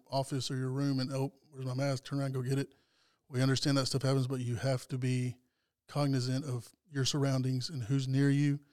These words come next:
and the activity you're in at the same time. Uh, make sure keeping those masks on,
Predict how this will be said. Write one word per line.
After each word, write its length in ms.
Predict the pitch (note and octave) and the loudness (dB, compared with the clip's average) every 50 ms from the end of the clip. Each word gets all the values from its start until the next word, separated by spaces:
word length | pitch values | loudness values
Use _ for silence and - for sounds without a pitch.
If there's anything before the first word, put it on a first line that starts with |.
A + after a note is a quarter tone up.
| _ _ _ _ _ _ - | _ _ _ _ _ _ -6
and 460 | D3 B2+ B2+ B2 B2 B2 B2+ B2 C#3 - _ C#3+ | -2 0 0 2 2 0 -2 -4 -4 -8 _ -6
the 100 | C3 C#3 | -2 -2
activity 360 | C#3 C#3 - - G#3+ F#3+ C#3+ B2 | -2 -2 0 -2 0 0 0 -2
you're 260 | B2 B2 B2 B2 B2+ | -2 -2 -2 -4 -4
in 140 | B2+ B2+ C3 | -4 -4 -6
at 100 | C3+ - | -8 -10
the 100 | - - | -10 -8
same 220 | - C#3 C3 B2 | -4 -4 -4 -2
time. 320 | A#2+ C#3+ C3+ B2+ B2 A#2+ - _ _ _ _ _ _ _ _ _ _ _ | -2 -2 -2 -2 -4 -6 -10 _ _ _ _ _ _ _ _ _ _ _
Uh, 140 | - B2 B2+ | -6 -4 -2
make 220 | A#2+ B2 C#3 C#3 C#3 | -2 0 0 2 2
sure 460 | - - D3 C#3+ C#3+ C#3 C3 B2+ A#2 - - - _ _ _ - | 2 4 4 6 6 6 4 2 0 -4 -12 -20 _ _ _ -4
keeping 240 | - C3+ C3 C3+ | -4 -2 0 2
those 180 | C#3 C3+ B2+ B2+ | 2 2 2 2
masks 360 | C3 C3+ C3 A#2+ - - - | 2 2 2 0 0 -2 -2
on, 360 | C#3 C3+ C3 C3 C3+ C3 B2 | -2 -2 0 0 -2 -2 -4